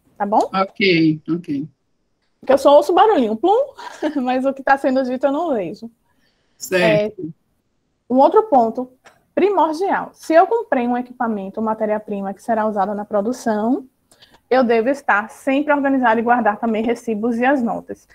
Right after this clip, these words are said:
Speaker 1: E esse ponto, percebam como essa disciplina conversa com outras, esse ponto é primordial quando vocês estiverem a disciplina de microcrédito. Porque vocês vão conseguir avaliar o estoque, né? Comprovar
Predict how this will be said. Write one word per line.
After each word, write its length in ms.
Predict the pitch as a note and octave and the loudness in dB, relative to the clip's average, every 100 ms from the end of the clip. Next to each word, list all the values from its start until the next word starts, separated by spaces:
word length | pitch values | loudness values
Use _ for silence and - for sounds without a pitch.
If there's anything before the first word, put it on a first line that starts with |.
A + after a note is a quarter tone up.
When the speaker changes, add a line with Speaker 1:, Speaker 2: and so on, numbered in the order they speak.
| - _ _ | -20 _ _
Speaker 1:
E 140 | B3 | 2
esse 260 | C4+ F#4+ A4+ | 4 6 4
ponto, 340 | - A#3+ A#3 A#3 | 4 2 2 0
percebam 420 | F4+ F4+ C4 B3 | 0 2 0 0
como 200 | B3 A#3+ | -2 -4
essa 160 | A3 A#3 | -2 -4
disciplina 420 | - A#3+ G#3+ G#3+ | -6 -8 -6 -4
conversa 460 | B3+ A#3+ A3+ A3+ | -2 0 -2 -4
com 100 | A3+ | -6
outras, 500 | A3+ G3 G3 A#3 C4+ _ _ _ _ | -4 -4 -6 -8 -8 _ _ _ _
esse 200 | - C4 | -2 -2
ponto 260 | C4 A#3+ B3+ | -2 -2 -2
é 40 | |
primordial 540 | B3+ B3+ C4+ C4+ B3+ A3+ | -2 2 2 2 2 2
quando 160 | B3 B3 | 0 -4
vocês 220 | B3+ B3 | -4 -8
estiverem 380 | - A#3+ A3+ A3+ | -6 -2 0 0
a 40 | |
disciplina 420 | A3+ B3 A3+ G#3+ | -4 -8 -6 -4
de 80 | G#3+ | -4
microcrédito. 800 | A3 A3 - A3+ G3 F#3+ G3 G#3 _ _ _ _ _ _ _ _ _ _ | -4 -4 -4 -2 -2 -4 -10 -20 _ _ _ _ _ _ _ _ _ _
Porque 160 | - | -2
vocês 220 | A3+ A#3 | 0 0
vão 140 | A3 A3+ | -2 -2
conseguir 380 | B3 A3+ G#3+ G#3+ | -4 -4 -2 0
avaliar 420 | A3 A3+ A3 G#3 | 2 2 2 0
o 40 | |
estoque, 680 | B3+ - A#3+ G#3 G#3 - G#3+ | -2 -2 0 2 -2 -6 -10
né? 300 | G3+ B3+ C4+ - - - | -6 -6 -8 -14 -20 0
Comprovar 960 | C4+ D4 C#4+ B3 G#3 A3+ A3+ D4+ - | 2 4 4 4 2 2 2 0 -4